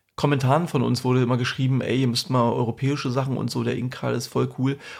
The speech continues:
Und da hab ich das gelesen und wollte es eigentlich dann <laughs> zusammen mit Daniel vorstellen. Und der hat dann gesagt, „Das hab ich doch schon vorgestellt.“ Und hatte irgendwie so einen Link. Also, wenn euch das interessiert, ähm, guckt euch auf jeden Fall das mal an. Ich fand's wirklich ein super Comic. Ich hab jetzt erst den ersten Teil gelesen,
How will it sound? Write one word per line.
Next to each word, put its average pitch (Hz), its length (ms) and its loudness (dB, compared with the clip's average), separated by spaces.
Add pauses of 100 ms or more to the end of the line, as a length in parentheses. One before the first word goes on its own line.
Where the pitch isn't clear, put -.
Und 127 80 -2
da 131 60 6
hab 131 80 2
ich 151 60 -2
das 139 140 -4
gelesen 143 400 4
und 143 100 2
wollte 139 180 2
es 139 100 -4
eigentlich 143 300 -2
dann 143 120 2 (220)
<laughs> - 180 -20
zusammen 139 400 0
mit 139 140 -2
Daniel 139 300 2
vorstellen. 151 580 0 (360)
Und 131 300 0
der 131 80 6
hat 131 100 2
dann 135 100 2
gesagt, 127 240 2 (180)
„Das - 180 -2
hab 117 100 0
ich 156 80 -2
doch 151 100 0
schon 117 140 -4
vorgestellt.“ 107 600 -4 (260)
Und 127 240 0
hatte 131 180 2
irgendwie 131 240 2
so 123 120 0
einen 123 100 4
Link. 135 320 0
Also, 127 360 2
wenn 135 180 0
euch 151 120 2
das - 160 -6
interessiert, 147 560 -2 (420)
ähm, 131 440 2 (460)
guckt 165 220 -4
euch 151 300 0 (160)
auf 143 160 0
jeden 151 120 4
Fall 160 140 2
das 143 160 0
mal 131 100 4
an. 156 140 2
Ich 156 100 -2
fand's 139 240 0
wirklich 143 220 -4
ein 143 60 0
super 147 280 0
Comic. 151 360 -2
Ich 131 100 -6
hab 143 100 -2
jetzt 135 140 -2
erst 123 200 -2
den 165 60 -4
ersten 143 300 -2
Teil 135 220 0
gelesen, 131 420 2